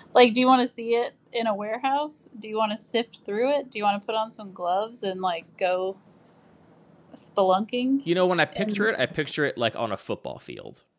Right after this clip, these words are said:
Speaker 2: for some reason.
Speaker 1: Got it.
Speaker 2: A warehouse would
Speaker 1: Okay.
Speaker 2: work too, but I picture it on a football field next to someone else's giant mountain of food they've eaten. I also don't
Speaker 1: Okay.
Speaker 2: have any idea how big it is. Like, are we talking, like, would it fit inside a shipping container?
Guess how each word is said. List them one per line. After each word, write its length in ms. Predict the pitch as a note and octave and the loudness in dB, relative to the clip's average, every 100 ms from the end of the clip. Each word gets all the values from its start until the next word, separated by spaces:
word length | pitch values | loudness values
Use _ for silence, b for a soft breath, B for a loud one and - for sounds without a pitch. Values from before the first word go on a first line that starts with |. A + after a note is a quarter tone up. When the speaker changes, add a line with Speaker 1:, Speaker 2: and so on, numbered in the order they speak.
| _ | _
Speaker 2:
for 140 | - | -12
some 240 | G#2+ E2+ C2 | -8 -10 -8
reason. 140 | A1 F3+ | 4 6
Speaker 1:
Got 140 | F3 | 6
it. 240 | - - - | 2 -6 -6
Speaker 2:
A 40 | C#3 | 2
warehouse 440 | D#3 F3+ D3 A#2 | 6 6 6 2
would 80 | A2 | -2
Speaker 1:
Okay. 80 | - | -4
Speaker 2:
work 180 | F2 - | -4 -6
too, 280 | D#2 A1 - | -12 -12 -4
but 100 | A2 | -2
I 60 | |
picture 320 | G#2+ D3 B2+ A#2+ | -2 -4 -4 -6
it 40 | |
on 80 | G2 | -6
a 40 | |
football 360 | - G2 F2 E2+ | -8 -6 -6 -6
field 440 | - E2+ D#2 - | -6 -8 -8 -10
next 220 | G2 F#2 | -10 -10
to 80 | - | -12
someone 240 | - F2+ E2 | -12 -10 -10
else's 240 | E2 F#2+ | -10 -14
giant 320 | - D2 C2 | -8 -8 -8
mountain 220 | D2 - - | -10 -12 -16
of 80 | |
food 200 | - - | -16 -16
they've 160 | A#1+ B1 | -14 -16
eaten. 260 | - - - _ _ _ _ _ G3+ | -16 -20 -20 _ _ _ _ _ -6
I 60 | |
also 180 | C#4 C#4+ | 6 6
don't 140 | - B3+ | 8 2
Speaker 1:
Okay. 80 | |
Speaker 2:
have 80 | A#3+ - | 2 -2
any 220 | G#3+ G3+ | -2 2
idea 300 | F#3+ F#3 E3 | 2 4 4
how 120 | D3 | 4
big 220 | B2 B2+ | 2 2
it 60 | G#2 | 0
is. 180 | C#2+ G#2 | -4 -2
Like, 160 | G#2 | -2
are 40 | - | -2
we 100 | C#3+ | -2
talking, 320 | D#3 D3 C#3 | 0 0 -2
like, 260 | B2+ - _ _ _ _ _ - | -4 -4 _ _ _ _ _ -2
would 160 | C#3+ | 2
it 120 | C3 - | 2 0
fit 240 | F#3+ G3+ | 0 0
inside 420 | F3 E3 E3 D#3 | -2 -2 0 2
a 60 | B2+ | 0
shipping 360 | - B2+ G#3 | -4 -6 -6
container? 380 | - E4+ G4 G#4 | -8 -6 -6 -4